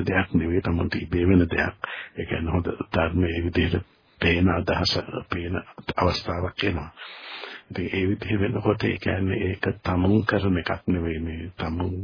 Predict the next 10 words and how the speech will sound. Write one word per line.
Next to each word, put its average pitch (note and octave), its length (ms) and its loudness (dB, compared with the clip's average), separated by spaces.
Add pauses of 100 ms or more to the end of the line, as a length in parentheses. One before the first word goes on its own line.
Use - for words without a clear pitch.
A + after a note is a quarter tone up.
(160)
සක්කාය - 640 -2 (240)
කියන්නේ E2 300 -4 (480)
තමුන් F2+ 360 6
කරන F#2+ 280 2
එකක් - 280 -4
නෙවෙයි, F#2+ 240 2
මේක F#2 240 -2 (160)
ඉබේ F2+ 320 -4
කෙරෙන G2 400 2
එකක් F#2 160 -2